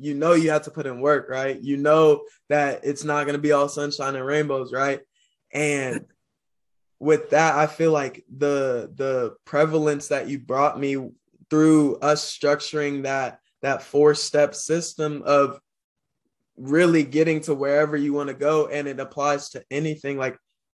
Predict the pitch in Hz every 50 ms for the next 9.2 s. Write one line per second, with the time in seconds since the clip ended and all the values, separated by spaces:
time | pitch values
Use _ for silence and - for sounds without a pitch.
0 | _ _ _ _ _ _ _ _ _ _ _ _ 143 147 151 147 160 156 160 175
1 | 160 151 143 139 - - - 139 135 143 147 143 131 127 123 - - 139 135 151
2 | 156 156 - - 156 151 151 151 151 156 156 156 - 151 151 156 160 160 - -
3 | _ _ _ _ _ _ _ - 143 143 170 160 151 151 - - 147 151 147 143
4 | - 151 160 - 156 - 135 143 143 131 - - 139 160 165 170 147 139 135 123
5 | 160 143 123 117 117 123 131 165 180 160 143 143 - 139 135 135 - 139 131 127
6 | 127 123 123 - 123 120 - - _ _ _ _ _ _ _ - 123 131 151 160
7 | 156 147 143 139 - - 139 139 139 143 147 143 151 160 160 151 147 - 151 151
8 | 147 95 131 127 - - - - 156 147 147 131 135 - - - 131 147 165 165
9 | - - - 95